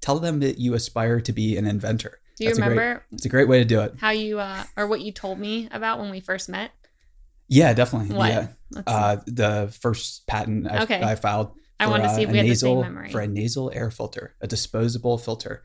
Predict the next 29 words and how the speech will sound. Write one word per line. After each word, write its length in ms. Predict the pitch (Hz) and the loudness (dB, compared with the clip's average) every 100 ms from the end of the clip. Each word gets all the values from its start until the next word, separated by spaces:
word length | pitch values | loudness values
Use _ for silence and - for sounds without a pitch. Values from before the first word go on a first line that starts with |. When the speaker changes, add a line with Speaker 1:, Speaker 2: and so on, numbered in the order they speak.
| - _ | -20 _
Speaker 1:
That 80 | - | -2
was, 120 | 107 | 0
uh, 200 | 104 104 | 2 0
just 160 | 101 113 | 0 -4
after 240 | 101 104 | -4 -4
I 40 | 101 | -2
got 160 | 104 | -2
back 280 | 107 104 - | -2 -4 -6
from 340 | - 107 101 | -8 -6 -4
Iraq 420 | 110 104 104 101 104 | -4 -4 -4 -4 -6
and, 240 | 98 104 - | -8 -8 -8
you 80 | 104 | -8
know, 60 | |
breathing 320 | 98 107 104 | -4 -4 -2
in 240 | 104 101 98 - _ _ | -2 -4 -6 -14 _ _
what 160 | - 107 | -6 -4
was 120 | 101 | -4
called 400 | - 104 98 98 | -6 -4 -4 -4
moon 280 | 104 110 107 | 0 2 2
dust 420 | 107 104 - - | 0 -4 -8 -10
and 340 | 98 101 101 101 - | -8 -6 -8 -8 -8
all 120 | 104 | -6
kinds 200 | 107 101 | -4 -4
of 80 | 101 | -6
other 220 | 104 98 | -6 -6
horrible 400 | - 110 101 101 | -2 -2 -2 -4
things 260 | 110 104 | -2 0
over 160 | 120 120 | 0 0
there. 300 | 120 131 - | 0 -2 -4